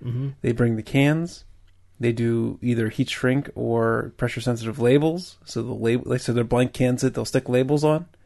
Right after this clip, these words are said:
Speaker 2: and you can have them come to your brewery and can some shit up. <laughs> Sounds like an interest-, it's, it's a business model I would have never thought of. Mobile canning line.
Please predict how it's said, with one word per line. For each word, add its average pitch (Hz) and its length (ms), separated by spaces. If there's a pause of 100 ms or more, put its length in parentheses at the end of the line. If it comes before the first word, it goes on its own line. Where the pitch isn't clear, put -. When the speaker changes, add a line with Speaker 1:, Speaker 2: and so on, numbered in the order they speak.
(440)
Speaker 2:
and 127 160
you 143 80
can 131 120
have 139 120
them 143 140
come 151 180
to 143 140
your 139 80
brewery 135 560 (960)
and 135 400 (500)
can 151 340
some 151 160
shit 143 220
up. 170 240 (240)
<laughs> - 80 (1120)
Sounds 151 320
like 147 80
an 147 100
interest-, 156 480
it's, 180 240
it's 185 220
a 175 60
business 175 580
model 165 320
I 139 60
would 139 140
have 120 120
never 131 380
thought 117 300
of. - 280 (920)
Mobile 135 300
canning 113 400
line. 101 280